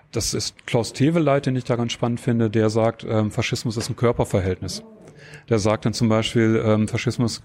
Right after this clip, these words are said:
ist völlig unabhängig von Ideologie. Das würde ich nicht sagen, aber also Klaus Teweleit sagt das halt und, äh,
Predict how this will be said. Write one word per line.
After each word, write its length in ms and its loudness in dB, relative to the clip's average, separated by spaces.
ist 240 -6
völlig 320 0
unabhängig 440 0
von 120 -2
Ideologie. 640 2
Das 200 -2
würde 140 2
ich 80 -2
nicht 160 0
sagen, 300 0
aber 240 0
also 200 -6
Klaus 220 -2
Teweleit 500 0
sagt 300 -2
das 160 -4
halt 240 0
und, 300 -2
äh, 220 4